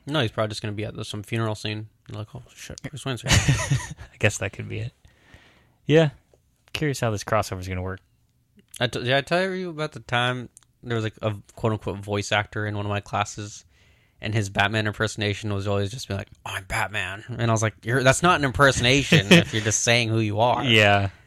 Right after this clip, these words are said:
Speaker 2: that's just words.
Speaker 1: Yeah. I was like, "You're just, I'm Jar Jar Binks."
Speaker 2: <laughs> Yeah, but the Ba-, "I'm Batman," like, sounds like Batman. The "I'm Jar Jar Binks."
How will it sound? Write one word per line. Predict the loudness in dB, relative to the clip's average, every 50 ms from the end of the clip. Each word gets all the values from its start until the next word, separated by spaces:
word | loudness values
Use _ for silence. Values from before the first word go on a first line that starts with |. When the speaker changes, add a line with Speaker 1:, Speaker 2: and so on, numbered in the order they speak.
| _ _ _ _
Speaker 2:
that's | -4 -4 -4
just | -4 -4 -6 -4
words. | -6 -6 -6 -6 -8 -12 -18 -20 -20 -14 -10
Speaker 1:
Yeah. | -8 -8 -6 -8 -8
I | -10 -14 -18 _ _ _ -16
was | -12 -10
like, | -6 -6
"You're | -4 -2
just, | -2 -2 -2 -4 -8 _ _ -20 -20 -20 _ _ _ _ -20 -20 -20 -20 -16 -6
I'm | 0 2 4 6 6 4 4 4
Jar | 4 6 6 6
Jar | 6 6 6
Binks." | 8 8 6 6 6 4 2 2 0 -2 -4 -8 -10 -14
Speaker 2:
<laughs> | -16 -16 -18 -8 -6 -4 -4 -4 -6 -12 -18 -20 -20 -20 -20 _ _ _ _ _ _ -4 0
Yeah, | 2 4 4 4
but | 2 -2 -6
the | -6
Ba-, | -2 0 2 2
"I'm | 4 4 4 6 6
Batman," | 6 6 6 4 2 0 0 0
like, | -2 -2 -2
sounds | -2 -2 -2 -4 -4 -6
like | -8 -8
Batman. | -8 -8 -6 -6 -6 -6
The | -6 -6 -4 -2
"I'm | 0 0
Jar | 2 0 0 -2
Jar | -4 -6
Binks." | -6 -4 -4 -4 -4 -6 -10 -16 -18 -20